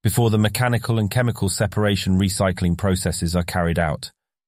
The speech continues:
enabling the materials found within E V batteries to be reused. The government's investment into the research of large electric vehicles is a progressive step towards sustainable transport in the U K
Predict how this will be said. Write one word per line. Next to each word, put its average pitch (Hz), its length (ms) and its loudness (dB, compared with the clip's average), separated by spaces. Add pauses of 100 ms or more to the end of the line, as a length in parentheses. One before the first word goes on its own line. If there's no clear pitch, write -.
(160)
enabling 110 480 2
the 101 80 2
materials 101 560 2
found 104 320 0
within 98 260 2
E 98 200 2
V 95 180 2
batteries 87 560 -2
to 101 100 -2
be 92 180 2
reused. 85 720 0 (1300)
The 117 80 2
government's 151 500 2
investment 113 640 0
into 98 220 2
the 98 140 2
research 101 560 0
of 90 100 -2
large 110 300 2
electric 107 400 0
vehicles 92 640 -2 (400)
is 123 100 2
a 131 80 2
progressive 135 540 0
step - 260 -2
towards 101 380 0
sustainable 101 540 0
transport 98 680 -2
in 90 60 4
the 90 100 2
U 92 180 2
K 80 360 -4